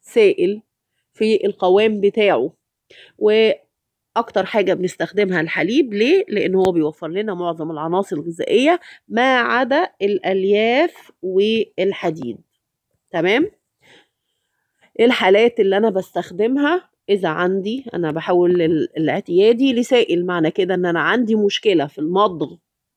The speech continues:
المضغ والبلع، في عندي صعوبة، صعوبة مضغ وبلع، في عندي اضطرابات في القناة الهضمية وعدم تحمل الغذاء الجاف، التهابات حادة،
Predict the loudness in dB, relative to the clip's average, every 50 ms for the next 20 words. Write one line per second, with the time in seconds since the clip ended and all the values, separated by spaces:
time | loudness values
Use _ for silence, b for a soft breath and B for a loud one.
0 | _ _ _ _ _ _ _ _ _ _ _ _ -10 -6 -2 -2 -2 -2 -2 -2
1 | -6 -6 -8 -14 _ _ _ _ _ -4 0 0 0 2 2 0 2 2 0 0
2 | -2 -6 _ _ _ _ _ _ -8 -6 -4 -2 -2 -2 0 0 -2 -2 -4 -4
3 | -2 0 2 2 2 0 -2 -4 -4 _ _ _ _ _ _ _ _ _ -4 0
4 | 2 2 2 2 2 -2 -2 -2 -4 -4 -4 -4 -2 -2 -2 -2 0 0 0 0
5 | -2 -2 -4 -8 _ _ _ _ B B B B B B B B B 0 2 2
6 | 2 2 0 0 -2 -4 -4 -4 -2 -2 -2 0 0 0 0 0 0 _ _ _
7 | _ -4 -4 -4 -4 -4 -4 -4 0 0 0 0 2 0 0 0 2 2 2 4
8 | 4 2 2 2 0 0 0 0 0 -2 -4 -6 -8 -8 -4 -2 -2 0 2 2
9 | 4 4 4 4 2 2 2 0 2 2 0 0 0 0 0 0 0 0 -2 -2
10 | -4 -8 -18 -20 _ _ _ _ _ _ _ B B B B B B B B B
11 | B -6 -6 -4 -4 -2 -2 0 2 2 2 0 0 -2 -2 0 0 0 0 -2
12 | -6 -8 -8 -8